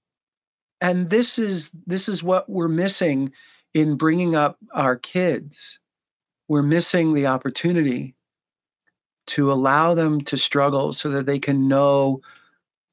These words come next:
how to be confident, how to get resolve,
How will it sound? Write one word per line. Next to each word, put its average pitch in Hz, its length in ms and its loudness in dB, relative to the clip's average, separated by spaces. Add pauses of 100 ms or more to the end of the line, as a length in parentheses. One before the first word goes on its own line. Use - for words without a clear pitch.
(100)
how 151 460 2
to 135 140 0
be 139 460 0
confident, 147 920 -2
how 147 200 -2
to 156 140 0
get 147 240 0
resolve, 151 960 2